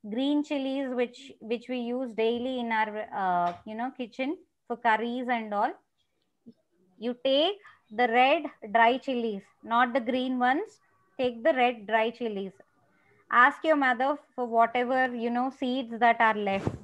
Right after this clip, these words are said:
Look at the seeds. Can you see these seeds? So these seeds, if you plant, they are going to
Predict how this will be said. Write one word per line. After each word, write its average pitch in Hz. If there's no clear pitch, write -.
Look 247
at 220
the 233
seeds. -
Can 254
you 285
see 311
these 403
seeds? 294
So 247
these 359
seeds, 330
if 262
you 311
plant, 285
they 254
are 269
going 285
to 392